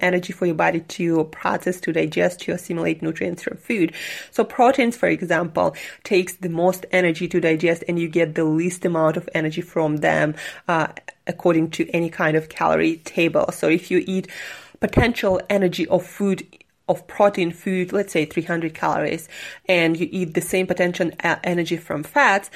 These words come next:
then your body from fats will get e-, somewhere around three hundred calories,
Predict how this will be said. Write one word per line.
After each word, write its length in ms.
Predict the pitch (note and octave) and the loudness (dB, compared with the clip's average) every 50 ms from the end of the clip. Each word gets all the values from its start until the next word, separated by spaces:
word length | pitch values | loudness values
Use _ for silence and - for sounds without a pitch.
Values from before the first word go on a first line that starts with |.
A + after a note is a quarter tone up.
| - - - - _ - | -16 -16 -16 -16 _ 0
then 240 | G3 G#3+ G#3+ G#3+ | 2 2 2 2
your 100 | G#3+ A3 | 2 2
body 320 | G3+ F#3 A3 A3+ A3 A3 G#3+ | 2 4 4 4 4 2 0
from 240 | - - F3 E3 F#3 | -2 -2 -4 -4 -2
fats 340 | - - G3+ G3+ G3+ G3+ | 0 2 2 2 2 2
will 140 | - F#3 G3 | 0 0 0
get 340 | F3+ F3+ F3+ E3+ F3 - - | 2 2 2 2 2 0 -4
e-, 200 | - - - F#3+ G3 - - - | -10 -10 -10 -10 -12 -14 -16 -10
somewhere 380 | - - D#4+ G#4 A#4+ G#4+ C#4 | -4 -2 0 2 2 2 4
around 240 | A3 F#3+ F3 E3+ F3 | 4 2 0 0 -2
three 100 | - A3 | -4 -4
hundred 320 | F#3+ G3 E3+ D#3+ D#3+ D#3 | -2 -2 0 -2 -2 -4
calories, 540 | D#3+ - - G#2+ G#2+ - D#3 D#3 D#3+ - - | -2 0 0 2 2 4 2 2 0 -2 -6